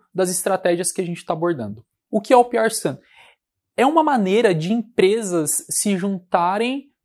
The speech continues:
pra apresentar determinado produto. Parece muito com uma assessoria de imprensa, mas ao invés dele atrair clientes, eles divulgam as marcas. E como é que essa, essa divulgação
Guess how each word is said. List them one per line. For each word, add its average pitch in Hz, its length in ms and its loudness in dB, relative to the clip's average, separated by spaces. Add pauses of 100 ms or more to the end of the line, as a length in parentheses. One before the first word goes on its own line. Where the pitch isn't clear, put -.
pra 254 240 4
apresentar 226 840 -2
determinado 214 600 -4
produto. 202 540 -2 (260)
Parece 240 360 2
muito 262 640 -2 (360)
com 220 160 -2
uma 226 200 0
assessoria 220 520 0
de 202 200 -4
imprensa, 156 760 -4 (320)
mas 240 400 0
ao 202 140 2
invés 196 400 2
dele 165 500 0
atrair 208 640 0
clientes, 220 500 -2 (120)
eles 247 300 4
divulgam 226 560 -2
as 208 240 0
marcas. - 600 -2 (280)
E 254 60 0
como 330 180 4
é 320 40 0
que 311 80 0
essa, 226 440 4
essa 220 180 0
divulgação 196 760 2